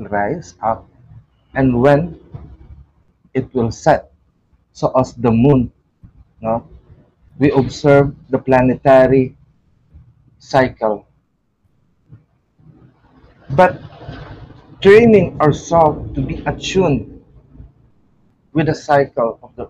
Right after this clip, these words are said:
earth, with the cycle of the universe, is too hard. Like what I said yesterday, time is constantly changing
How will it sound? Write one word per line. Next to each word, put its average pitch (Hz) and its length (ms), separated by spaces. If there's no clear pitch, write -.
earth, 131 240
with 131 120
the 127 80
cycle 156 520
of 120 140
the 123 100
universe, 107 600
is - 120
too 262 200
hard. 226 480
Like 196 220
what 175 260
I 151 180
said 135 420
yesterday, 131 600
time 185 420
is 139 140
constantly 165 760
changing 117 720